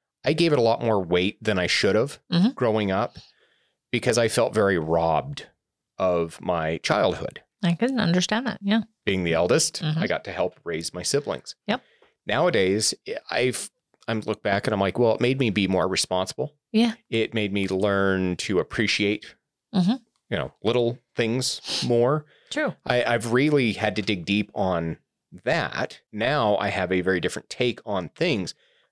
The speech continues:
Speaker 1: And it's not diminishing, uh, you know, the bad
Speaker 2: Right.
Speaker 1: experience, but it's saying, "What can I pull out of this?"
Speaker 2: Right. I, I mean, life is gonna hand you problems.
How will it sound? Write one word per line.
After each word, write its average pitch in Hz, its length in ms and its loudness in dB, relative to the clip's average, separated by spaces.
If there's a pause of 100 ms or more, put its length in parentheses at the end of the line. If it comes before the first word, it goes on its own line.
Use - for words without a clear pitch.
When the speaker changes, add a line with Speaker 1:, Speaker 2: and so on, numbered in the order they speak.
(200)
Speaker 1:
And 117 300 2 (180)
it's 147 220 0
not 147 260 0 (300)
diminishing, 113 680 0 (200)
uh, 107 160 -4
you 113 80 -4
know, 101 100 -2
the 90 80 -6
bad 85 180 0
Speaker 2:
Right. 185 60 2
Speaker 1:
experience, 113 460 -2
but 107 280 0
it's 110 140 0
saying, 107 420 -4
"What 107 220 0
can 120 160 -4
I 107 200 -2 (180)
pull 98 420 2
out 76 160 -2
of - 120 -10
this?" - 360 -8 (480)
Speaker 2:
Right. 240 420 -2
I, 175 220 -2
I 208 80 0
mean, 240 240 -4
life 240 420 0
is - 200 -2
gonna 185 340 2
hand 180 340 0
you 170 80 0
problems. - 640 -4